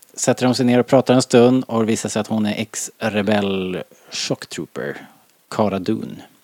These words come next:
Och hon är väl där av ungefär samma anledning som Mando. Hon vill hålla sig undan. Hon var där först. Så Mando och barnet tänker att vi får väl dra vidare då. Eh, för många skummisar på samma ställe är inte bra, liksom. Eh, men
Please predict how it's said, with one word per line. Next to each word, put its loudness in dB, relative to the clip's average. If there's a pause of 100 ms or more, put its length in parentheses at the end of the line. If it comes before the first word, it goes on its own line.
(720)
Och -2
hon 8
är 8
väl 8
där 6 (140)
av 0
ungefär 4
samma 0
anledning -6
som -4
Mando. 0
Hon -4
vill -4
hålla -4
sig 0
undan. 4 (100)
Hon -2
var -4
där -4
först. 4 (120)
Så -2 (120)
Mando 0
och -4
barnet -8 (160)
tänker -8
att -10
vi -8
får -14
väl -10
dra -8
vidare -8
då. -12 (1400)
Eh, -12
för -6
många -6
skummisar -6
på -14
samma -10
ställe -10
är -14
inte -16
bra, -14
liksom. -18 (340)
Eh, -8 (140)
men 0